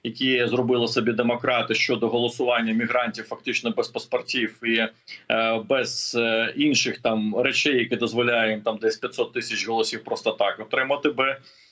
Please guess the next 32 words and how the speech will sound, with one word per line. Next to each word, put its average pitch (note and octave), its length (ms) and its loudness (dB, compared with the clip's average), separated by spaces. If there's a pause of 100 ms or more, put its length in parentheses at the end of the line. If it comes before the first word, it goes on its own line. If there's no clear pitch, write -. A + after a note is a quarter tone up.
(120)
І B2+ 440 2
тому D#3 400 2
там E3+ 340 0
буде E3 280 2
достатньо D3+ 480 -2
складна D3 440 0
в G#2+ 60 -2
дійсності G#2+ 420 -10
ситуація G#2+ 580 -4
для A2 120 0
демократів. A2 800 -2
І, A2+ 380 2
ну, F3 100 -2
подивимось, A3 460 2
ну, C#4+ 80 -6
то, A3+ 320 2
то, A3+ 320 0
то, G#3 460 2
ну, G#3 120 2
то G#3+ 200 2
воно G3 320 2
демократія. F#3 580 0
Ми E3+ 100 2
не, G3+ 140 0 (240)
ми A3 80 2
взагалі A#3 300 2
не C#4 100 2
повинні G#3+ 340 2
прив'язуватись E3 880 2
до, D3+ 460 0 (260)
а, B2 100 0
президента, A#2+ 720 -2